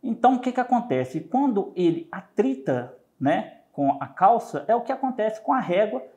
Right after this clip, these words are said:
e o papel que eu acabei de fazer, ou seja, vai ter uma troca de elétrons, né, entre os corpos, deixando um corpo carregado positivamente e o outro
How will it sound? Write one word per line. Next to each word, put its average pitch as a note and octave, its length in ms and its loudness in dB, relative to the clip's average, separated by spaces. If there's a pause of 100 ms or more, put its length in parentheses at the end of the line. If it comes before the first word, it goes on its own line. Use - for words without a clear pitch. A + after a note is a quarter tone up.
(340)
e A#3 420 -6
o F#3+ 120 -4
papel G#3+ 340 0
que G3+ 80 -4
eu F3 60 2
acabei C#3 260 -2
de C#3 80 -14
fazer, C3 320 2
ou F#3+ 140 2
seja, C#3+ 320 0
vai D#3+ 180 2
ter F#3+ 60 -4
uma A3 160 -2
troca A#3+ 600 0 (400)
de D3 160 -2
elétrons, - 800 0
né, D3 280 2
entre F#3+ 200 -6
os A#3+ 100 -8
corpos, F3+ 440 2
deixando D3+ 360 -2
um F#3 60 -4
corpo F#3+ 420 -2 (380)
carregado E3 800 4
positivamente F#3+ 840 -2 (320)
e D4+ 120 2
o D#4+ 60 2
outro A3 500 4